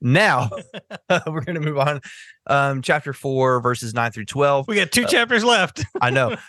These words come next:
Speaker 1: Paul's gonna talk about love and working with one's own hand. So he's gonna start talking about work. He's starting to lay the foundation that Anthony was talking about that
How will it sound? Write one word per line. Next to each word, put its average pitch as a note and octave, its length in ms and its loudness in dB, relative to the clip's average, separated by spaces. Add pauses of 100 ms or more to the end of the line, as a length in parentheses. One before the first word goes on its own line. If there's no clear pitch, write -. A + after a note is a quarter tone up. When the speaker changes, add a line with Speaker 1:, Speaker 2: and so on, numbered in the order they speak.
(160)
Speaker 1:
Paul's D#3+ 260 2
gonna D#3 180 -2
talk C#3+ 280 0
about B2+ 240 0
love C#3 380 2
and B2 280 -8
working B2 380 -2
with A2+ 180 2
one's A#2 440 -2
own A#2 200 0
hand. A#2 280 0
So A#2+ 80 0
he's A#2 120 0
gonna C#3 160 4
start C#3+ 400 0
talking D3 380 -2
about C#3+ 200 2
work. C#3+ 140 -2
He's B2+ 120 -10
starting A#2 180 0
to A2 60 -4
lay A2 160 0
the A#2+ 120 -2
foundation A#2 600 -2
that A2 120 2
Anthony A2+ 300 -4
was A2+ 100 -6
talking A#2 280 -2
about A2+ 260 0
that G#2+ 200 -2